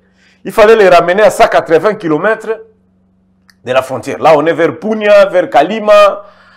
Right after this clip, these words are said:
non loin de Kindu. Maintenant, c'est la forêt, il n'y a pas d'infrastructure. C'était difficile que les réfugiés avancent jusque-là. Ils se sont limités,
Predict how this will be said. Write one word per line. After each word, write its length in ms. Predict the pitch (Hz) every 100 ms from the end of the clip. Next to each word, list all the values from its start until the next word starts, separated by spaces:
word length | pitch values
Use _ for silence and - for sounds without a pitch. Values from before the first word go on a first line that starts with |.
| _ _
non 160 | 165 196
loin 160 | 175
de 80 | 156
Kindu. 360 | - 165 131 101 _ _ _ _
Maintenant, 200 | 110 127
c'est 140 | - 104
la 80 |
forêt, 300 | - 123 139
il 40 | 160
n'y 60 |
a 60 | 120
pas 140 | 151
d'infrastructure. 760 | 135 120 - 107 - 107 170 196
C'était 260 | 190 - 190
difficile 480 | 151 131 143 226 202
que 80 |
les 120 | 160 147
réfugiés 500 | 143 139 147 226 - - _ _ _ -
avancent 460 | 123 135 247 240
jusque-là. 640 | 196 240 - 151 165 - _ _ _
Ils 120 | 277
se 120 | 247
sont 160 | 208 247
limités, 540 | 220 185 165 247 262